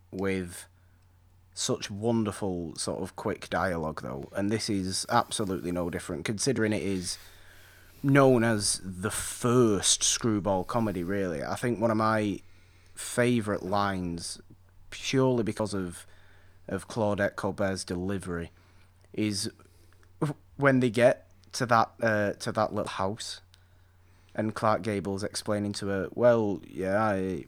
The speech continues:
booked us in here as, as, as a couple. We are Mister and Missus whatever." <laughs> And Claude Ge-, Colbert just properly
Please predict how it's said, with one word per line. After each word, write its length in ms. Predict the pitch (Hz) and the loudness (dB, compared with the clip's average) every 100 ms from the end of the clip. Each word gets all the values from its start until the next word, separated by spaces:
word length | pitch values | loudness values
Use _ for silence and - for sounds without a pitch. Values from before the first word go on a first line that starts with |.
| - | -16
booked 360 | - 113 - | -8 -6 -4
us 120 | 107 101 | -4 -4
in 160 | 95 | -4
here 320 | 101 117 117 | -2 -2 -2
as, 480 | 85 90 87 - - - - 58 | -4 -6 -6 -8 -10 -14 -12 -10
as, 140 | 90 - | -10 -10
as 140 | 92 92 | -10 -10
a 60 | |
couple. 500 | - 120 107 110 113 | -4 -4 -2 -2 -2
We 160 | 107 98 | -2 -2
are 80 | 95 | -2
Mister 400 | 95 - - 95 | -2 -6 -6 -4
and 100 | 92 | -4
Missus 580 | 95 - 90 90 95 - - - - | -4 -4 -6 -6 -10 -16 -20 -20 -8
whatever." 440 | 87 87 82 101 - - - - - - - - - - - - - - - - | -4 -4 -4 -8 -8 -20 -20 -20 -20 -20 -20 -18 -14 -12 -14 -14 -16 -20 -20 -4
<laughs> 80 | - - - - - - | -2 -2 -10 -20 -6 0
And 240 | 143 175 | 2 2
Claude 260 | - 147 139 | 6 4 6
Ge-, 220 | 143 - - | 2 2 2
Colbert 420 | 131 120 123 123 | 2 8 10 10
just 240 | 123 - - - - - - | 4 -4 -8 -20 -20 -20 -4
properly 640 | - 147 143 - 131 120 | -2 4 4 4 2 2